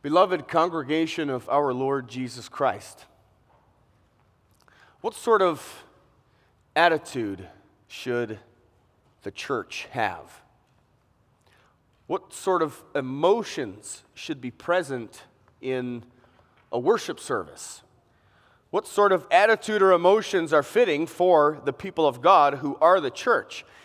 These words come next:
If there was a particular feeling in this room, in this place today,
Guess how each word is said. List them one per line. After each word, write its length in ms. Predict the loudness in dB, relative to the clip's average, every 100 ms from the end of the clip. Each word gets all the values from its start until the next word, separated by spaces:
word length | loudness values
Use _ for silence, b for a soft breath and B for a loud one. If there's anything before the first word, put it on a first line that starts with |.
| b
If 100 | 0
there 120 | 2
was 120 | 2
a 60 | 0
particular 840 | -2 -2 -4 -4 2 4 4 0 b b b b b b b
feeling 720 | -20 -4 2 4 6 4 -2 -12 B B B _ _
in 180 | 0 2
this 220 | 0 0
room, 440 | 2 4 4 0 -12 -20 _ _ _ _ _ _
in 160 | -2 0
this 180 | 0 -2
place 640 | 2 4 4 0 -6 -12
today, 640 | -6 -2 2 4 2 -2